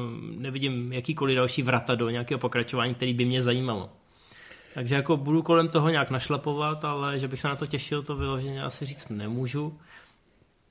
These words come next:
Na druhou stranu další film, který tady máme, nevím, jestli,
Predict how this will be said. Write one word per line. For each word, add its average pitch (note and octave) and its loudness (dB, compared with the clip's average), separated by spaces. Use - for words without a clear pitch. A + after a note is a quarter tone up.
Na C3 -2
druhou D#3 2
stranu D3+ 2
další E3+ 2
film, E3 0
který D#3+ 2
tady D#3+ 0
máme, D3 0
nevím, C#3+ -2
jestli, C#3 -2